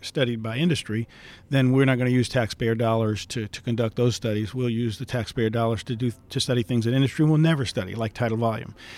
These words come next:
And one of those other, uh, areas is nutrition in the A R D S patient. And so we're still discussing it and it hasn't been, uh, decided yet, but as we go into the next phase of ardsnet, the first phase lasted ten years, we recompeted,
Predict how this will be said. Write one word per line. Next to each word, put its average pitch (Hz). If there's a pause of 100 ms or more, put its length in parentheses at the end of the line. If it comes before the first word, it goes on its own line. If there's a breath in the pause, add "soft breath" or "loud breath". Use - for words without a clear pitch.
(200 loud breath)
And 127
one 143
of 139
those 139
other, 139
uh, 113
areas 120
is 127
nutrition 123 (800)
in 131
the 120
A 120
R 117
D 113
S 110
patient. 113 (360 loud breath)
And 131
so 139 (260)
we're 135
still 143
discussing 151
it 135
and 123
it 120
hasn't 117
been, 117
uh, 113
decided 135
yet, 117
but 113 (340 loud breath)
as 135
we 135
go 131
into 123
the 117
next 131
phase 127
of 120
ardsnet, 117
the -
first 127
phase 117
lasted 117
ten 120
years, 110
we 110
recompeted, 120